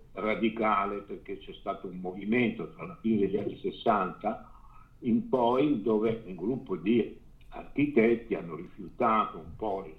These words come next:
tipo di attività professionale tradizionale e hanno fatto esperienze di ricerca, di sperimentazione, di sviluppo,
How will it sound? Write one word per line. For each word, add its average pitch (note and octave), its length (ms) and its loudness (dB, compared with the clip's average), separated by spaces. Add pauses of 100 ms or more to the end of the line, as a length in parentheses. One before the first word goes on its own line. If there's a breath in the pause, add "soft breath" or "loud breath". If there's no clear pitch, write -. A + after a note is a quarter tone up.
tipo E2+ 260 -10
di E2+ 120 -14
attività - 720 -6 (320 loud breath)
professionale F#2+ 840 -4
tradizionale A2+ 920 2
e G2 80 4
hanno G2+ 240 2
fatto - 300 -8
esperienze F#2+ 880 0 (680)
di A2 200 0
ricerca, A#2 720 4
di F2 160 -4
sperimentazione, A#2+ 1300 4
di D#2+ 220 -10
sviluppo, C3 840 4